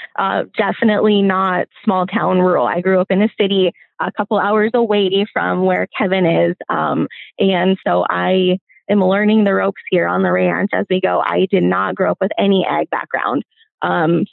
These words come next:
so kinda just dived right into this lifestyle with him. Um, and it's, every day is a learning experience for sure, um, as we grow together here at the business on the ranch.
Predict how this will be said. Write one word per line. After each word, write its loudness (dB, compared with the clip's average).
so 2
kinda 2
just -2
dived -2
right 2
into 0
this 0
lifestyle 0
with 0
him. -2
Um, -2
and -2
it's, 0
every 0
day 2
is 2
a 2
learning 2
experience 0
for 0
sure, 0
um, 0
as 0
we 0
grow 0
together 0
here 2
at -2
the -2
business 0
on 0
the 2
ranch. 0